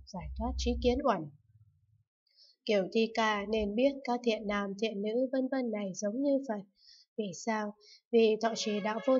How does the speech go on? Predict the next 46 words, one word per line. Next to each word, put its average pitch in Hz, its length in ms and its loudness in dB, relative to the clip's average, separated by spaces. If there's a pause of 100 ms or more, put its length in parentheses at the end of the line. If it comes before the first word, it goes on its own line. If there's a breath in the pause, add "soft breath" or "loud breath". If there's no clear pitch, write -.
thượng 220 240 0
của 202 160 -4
tất 277 80 -2 (100)
cả 208 240 0
Như 214 180 -2
Lai 214 240 0
ứng 220 180 0
chánh 240 300 -2
đẳng 202 260 -4
giác, 262 220 0 (440 loud breath)
ở 214 120 2
đời 202 320 0
quá 220 220 0
khứ 254 320 4
vị 233 180 4
lai 269 200 0
hiện 233 320 2
tại 196 200 -2 (200)
nên 202 260 0
quyết 262 200 2
định 202 260 0
hướng 214 200 -2
đến 226 200 0 (160)
quả 226 120 -2 (120)
Bồ 202 160 -2
Đề 196 160 -4 (120)
của 202 240 0
Phật, 202 160 -4 (580 loud breath)
làm 190 320 0
cho 226 120 2
tất 254 220 -2
cả 202 240 0
hữu 226 280 0
tình 196 360 -2
được 202 200 2
lợi 208 160 0
ích 269 180 2
an 226 260 2
lạc 202 240 2
không 285 280 2
cùng 185 320 -2
tận, 208 200 -4 (480 loud breath)
vượt 208 160 6
hẳn 196 180 0 (100)
các 233 180 0
bậc 196 160 0